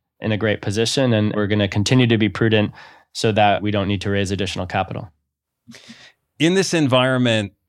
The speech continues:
Speaker 2: planning has become harder and harder. How far out do you plan for the future?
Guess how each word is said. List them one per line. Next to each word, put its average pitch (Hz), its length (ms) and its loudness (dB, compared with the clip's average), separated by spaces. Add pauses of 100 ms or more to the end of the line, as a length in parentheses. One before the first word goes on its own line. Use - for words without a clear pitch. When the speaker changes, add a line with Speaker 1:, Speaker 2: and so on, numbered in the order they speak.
Speaker 2:
planning 127 720 0
has - 280 -6
become 101 760 -4 (100)
harder 113 480 -2
and 90 120 -4
harder. 85 680 -4
How 147 280 -2
far 113 340 2
out 147 260 0
do 185 100 -12
you 190 120 -10
plan 180 340 -8
for 175 140 -14
the 175 80 -8
future? 175 580 -8